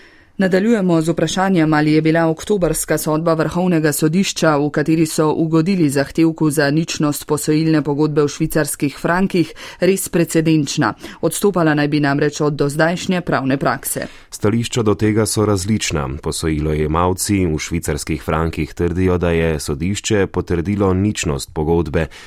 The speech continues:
Speaker 2: Banke pa opozarjajo, da gre za odločitev sodišča brez obrazložitve,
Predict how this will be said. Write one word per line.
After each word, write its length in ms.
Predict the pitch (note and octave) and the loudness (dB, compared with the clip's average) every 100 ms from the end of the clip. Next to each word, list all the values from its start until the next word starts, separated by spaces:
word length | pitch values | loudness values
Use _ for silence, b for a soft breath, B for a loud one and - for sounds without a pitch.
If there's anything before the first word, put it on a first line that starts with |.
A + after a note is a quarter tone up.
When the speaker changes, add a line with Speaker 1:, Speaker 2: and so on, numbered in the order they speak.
| B | B
Speaker 2:
Banke 400 | D2+ D#2 D#2 D#2+ | -4 -2 -2 -2
pa 120 | D#2 | -2
opozarjajo, 800 | D2 C#2+ D#2 D#2+ F2 G#2 G#2+ G#2 | -2 -2 -2 0 0 2 2 2
da 120 | G#2 | 0
gre 180 | G2+ G#2+ | 0 0
za 140 | G#2+ | 2
odločitev 540 | G#2 G2+ G2+ - A#2+ A2 | 0 0 -2 -2 0 -2
sodišča 540 | A2+ F#2+ F2+ - F#2+ | -2 -2 -2 -2 -2
brez 360 | E2 G2+ G2 D#2+ | 0 0 0 -2
obrazložitve, 880 | D2 C#2+ C#2 D2 F2 A2 A2+ G#2 | -4 -4 -4 -4 -2 -2 0 0